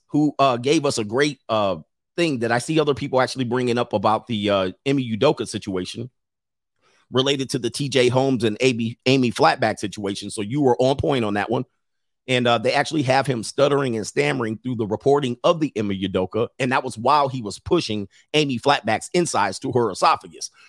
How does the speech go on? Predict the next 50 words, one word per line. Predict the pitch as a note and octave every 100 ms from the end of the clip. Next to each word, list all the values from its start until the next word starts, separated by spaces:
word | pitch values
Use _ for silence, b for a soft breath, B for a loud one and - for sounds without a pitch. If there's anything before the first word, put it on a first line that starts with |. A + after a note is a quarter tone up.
| -
So | D3
you | C#3
were | E3+ D#3
on | D3 C#3
point | - D#3 B2
yesterday | C#3+ C3+ C3 B2
with | A#2+ A#2
that | D#3 D3+
one. | D#3 D#3
And | D3 D#3+ D#3
here | C3+
you | C#3 B2+
da-, | A2+ A2+
here | A#2+ B2
you | A2
go | G#2+ F#2+
today. | F#2+ A2 F2+ - _ _ _ _
How | D#3+
was | F#3+ E3
this | A2 F#3 -
beesh | F2 F#2 G#3+ G#3+ B2+ - - _ _ _ _ _
shaming | - E3 D#3 D3+ C#3+
men? | F3 D3+ A2+ A#2+
Mia | C3+ F3 E3+ -
accelerated | A2+ - F#3 F3+ C3+ A2 A2 A2+ - _ _ _
her | D3+
arrival | E3 C3+ C#3 D3+ C#3 B2
to | C3
the | B2
wall | B2+ C#3 C#3
by | A#2+ A2+
getting | G#2 G2+ C3 D#3 D#3 -
into | B2+ C3+ - C3
prawn. | - C#3 B2+ F#2 F2+ - -
Now | B2 D3+
she's | C#3 C#3
ready | C3+ C#3
to | B2
find | A#2 C#3 C3+
a | G#2
nice | A2+ F3 D#3+
guy. | - G#2+ F2+
Yeah, | E2+ A#2+ D#3
she's | G2+ D3
ready | C#3 C#3+ C3
to | B2
do | A#2+ A#2+
all | A2+ G#2
of |
this. | C3+ C#3 -